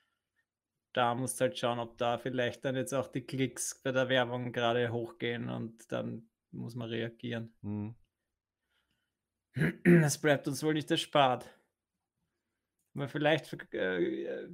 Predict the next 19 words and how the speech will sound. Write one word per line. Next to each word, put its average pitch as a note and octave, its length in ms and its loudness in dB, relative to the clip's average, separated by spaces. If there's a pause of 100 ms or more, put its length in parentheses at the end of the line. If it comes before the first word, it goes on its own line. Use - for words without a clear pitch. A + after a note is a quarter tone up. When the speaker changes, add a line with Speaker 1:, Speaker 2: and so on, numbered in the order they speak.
(160)
Speaker 1:
eben, C#3 360 -2
vielleicht E3 400 -4
hat, E3+ 160 2
hat D#3+ 140 0
man D#3 200 2
dann D#3+ 180 0
jemand D#3 280 0
ein D3 120 0
Glück D3 340 -4
und C#3+ 180 -2
hat C#3+ 200 -2
plötzlich C#3+ 400 -2
einen C#3+ 220 -2
richtigen C#3 500 -4
Bestseller, C3+ 640 -2
der C3+ 160 -2
sonst C3 400 -2
gar A2+ 200 8
nicht A#2 360 -8